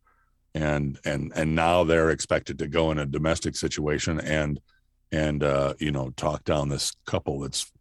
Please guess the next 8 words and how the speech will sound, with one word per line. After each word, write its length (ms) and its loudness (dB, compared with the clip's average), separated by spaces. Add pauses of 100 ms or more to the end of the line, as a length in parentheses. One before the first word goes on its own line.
(200)
arguing 380 0
about 300 -2
bills 340 2
and 140 -4
kids 420 -2
and 200 -8
issues 480 -4
and 300 -6